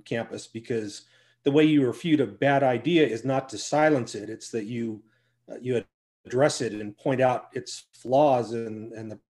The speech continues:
problems with it. So I've never felt at all at U V U like I d-, wasn't completely free to express, uh, my opinion about things,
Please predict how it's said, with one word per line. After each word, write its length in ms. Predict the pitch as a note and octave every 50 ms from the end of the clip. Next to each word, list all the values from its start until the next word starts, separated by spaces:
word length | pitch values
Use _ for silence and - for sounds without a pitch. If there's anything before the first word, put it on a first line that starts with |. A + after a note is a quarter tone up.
| _ _
problems 560 | D#3 D3 D3 C#3 C3 C3 A#2+ A2+ A2 G2+ -
with 240 | A2 A2 G#2 - G#2+
it. 160 | F#2+ - -
So 320 | - - A2+ G#2+ G#2 - _ _ _ _ _ _ _ _ _ -
I've 180 | B2 C#3+ C#3+
never 160 | E3 C#3 C3
felt 340 | B2 - D3 C3 B2+ - - - _
at 120 | C3+ B2+ B2+
all 160 | C#3+ C#3+ C3+
at 160 | A2 G2 A#2
U 80 | - -
V 80 | A2+
U 140 | A2+ A2+ A#2
like 260 | A2+ A2 A2 - - _
I 100 | C3+ B2+
d-, 140 | G#2+ G#2 D3
wasn't 300 | B2+ C3+ A#2+ A2+ - -
completely 340 | - A#2 - C#3 A#2+ A2 A2+
free 280 | - - - C#3 C3+ A#2+
to 100 | A#2 A2
express, 680 | - - - - _ C3 C3 A#2 - - - - _ _ _ _ _ _ _ _
uh, 220 | A2 A#2 A#2 A#2+ C3 -
my 160 | B2+ B2 A#2 A2
opinion 440 | G#2 - - - G3 F3 D3 B2+
about 320 | B2 G#2 A2+ A2 A2 - -
things, 380 | A#2 A2 G#2+ G#2+ G#2 - -